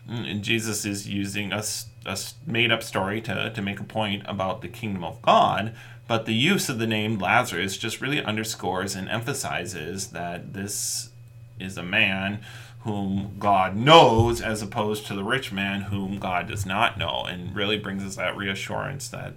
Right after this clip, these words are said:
uh, those who put their trust in God, God knows them by name and, and is their good shepherd. The verse twenty-one talks about the crumbs which fell from the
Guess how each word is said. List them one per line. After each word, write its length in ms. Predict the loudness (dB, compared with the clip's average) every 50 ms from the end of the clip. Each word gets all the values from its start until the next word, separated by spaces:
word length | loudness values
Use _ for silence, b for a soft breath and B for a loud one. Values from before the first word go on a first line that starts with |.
| -12
uh, 120 | -10 -10 -10
those 260 | -8 -6 -6 -6 -6
who 100 | -6 -8
put 140 | -8 -8 -8
their 120 | -8 -8 -8
trust 440 | -8 -8 -6 -4 -4 -4 -6 -8
in 140 | -10 -8 -4
God, 420 | 0 0 2 2 2 0 -2 -4 B B B B B B B B B B B B -18 -18 -16 -16 -12 -10 -8
God 380 | -6 -2 -2 0 0 -2 -2 -4
knows 280 | -4 -4 -4 -4 -4
them 120 | -6 -4 -4
by 160 | -2 -2 -2
name 320 | -4 -4 -6 -6 -6 -4
and, 160 | -4 -6 -6 -6 -6
and 160 | -4 -4 -4
is 160 | -6 -6 -8
their 140 | -10 -10 -10
good 220 | -10 -10 -10 -8
shepherd. 480 | -6 -6 -6 -6 -6 -6 -8 -10 -10 B B B B B B -16 -16 -16 -16 -18 -18 -20 -18 -16 -14 -12 -12 -10 -4 -2
The 340 | 0 2 4 4 4 4 4
verse 300 | 6 6 4 4 4 2
twenty-one 340 | 2 2 2 4 2 0
talks 220 | 0 -2 -4 -2 2
about 160 | 2 2 2
the 80 | 0 -4
crumbs 560 | -4 2 4 6 6 6 4 -2 -6 -6 -8
which 160 | -8 -8 -4
fell 220 | -2 0 0 0
from 180 | 0 -2 -6 -4
the 320 | -2 -2 0 -2 -2 -6